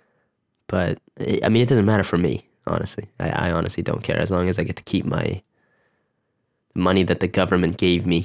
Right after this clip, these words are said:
for going to school, right? I mean, all I gotta do is pass. So if they do go on strike, they kinda,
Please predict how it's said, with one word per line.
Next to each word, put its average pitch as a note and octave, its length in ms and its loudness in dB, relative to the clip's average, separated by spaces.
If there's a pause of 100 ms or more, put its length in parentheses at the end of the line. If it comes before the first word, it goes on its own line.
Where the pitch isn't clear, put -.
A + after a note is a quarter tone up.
for - 140 -8
going E2 220 0
to - 80 -2
school, - 500 -6 (680)
right? - 260 -4 (2000)
I G#2 100 -2
mean, F#2+ 100 2
all A#2 160 4
I G#2+ 60 4
gotta F#2+ 160 2
do F#2 120 0
is F#2+ 60 -2
pass. - 480 -6 (720)
So E2 240 -2
if - 100 -4
they F2+ 140 -2
do A2 200 4
go G#2+ 140 4
on G#2 140 2
strike, - 580 -2 (1500)
they - 420 -6
kinda, - 540 -4